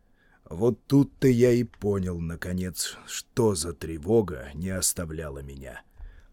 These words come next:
А Радагаст тем временем продолжал. «У врага, видно, какая-то большая забота здесь, иначе зачем бы девяти соваться в такую дыру?» «Что ты имеешь в виду?» спросил я.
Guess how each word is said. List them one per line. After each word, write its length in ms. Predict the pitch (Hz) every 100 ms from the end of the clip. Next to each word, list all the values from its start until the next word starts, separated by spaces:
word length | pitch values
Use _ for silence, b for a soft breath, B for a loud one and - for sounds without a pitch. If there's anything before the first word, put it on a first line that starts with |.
| b _
А 180 | - 85
Радагаст 640 | 82 113 113 104 104 -
тем 200 | - 92
временем 480 | 82 98 107 104 107
продолжал. 800 | 104 110 113 117 85 69 78 - _ _ B B B B B -
«У 100 | 110
врага, 480 | 101 107 92 113 110
видно, 380 | 110 92 104
какая-то 600 | 95 101 - 101 98 92
большая 640 | 92 92 87 - 104 98 95
забота 580 | 98 101 110 120 85
здесь, 540 | 78 65 69 65 - - B B -
иначе 480 | 104 104 101 104 92
зачем 440 | 98 - 135 101
бы 140 | 85
девяти 500 | 78 87 90 87 95 101
соваться 540 | - 98 92 92 -
в 40 | -
такую 480 | 98 - 101 101
дыру?» 460 | 95 110 107 90 - _ _ _ _ _ _ _ _ _ _ _ -
«Что 280 | - - 107
ты 240 | - 107
имеешь 500 | 104 107 104 101 -
в 60 | 98
виду?» 640 | 92 117 110 123 87 67
спросил 600 | - - 71 76 - 64
я. 380 | 60 53 -